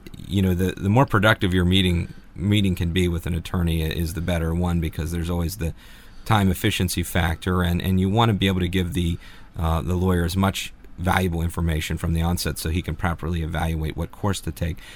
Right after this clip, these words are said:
Um, you know, at, at the initial meetings that I have with clients, you know, one of the things I, I would like them to do is really take an inventory,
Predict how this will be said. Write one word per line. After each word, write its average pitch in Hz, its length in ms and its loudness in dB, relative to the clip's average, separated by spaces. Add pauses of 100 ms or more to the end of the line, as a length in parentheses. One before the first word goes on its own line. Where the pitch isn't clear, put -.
(240)
Um, 185 320 6 (540)
you 104 100 -2
know, 101 140 4
at, - 140 0
at 98 220 0
the 110 100 4
initial 120 320 4
meetings 107 500 4
that 92 140 2
I 101 160 4
have 95 280 2
with 87 200 -2
clients, 87 580 0 (340)
you 95 160 2
know, 87 120 2
one 101 280 0
of 104 80 2
the 90 80 0
things 98 320 2
I, 92 300 2
I 87 300 0 (220)
would 90 140 -4
like 98 260 0
them 76 140 -2
to 80 80 -2
do 90 260 2
is 85 140 -2
really 98 240 0
take - 280 -2
an 90 80 0
inventory, 87 720 0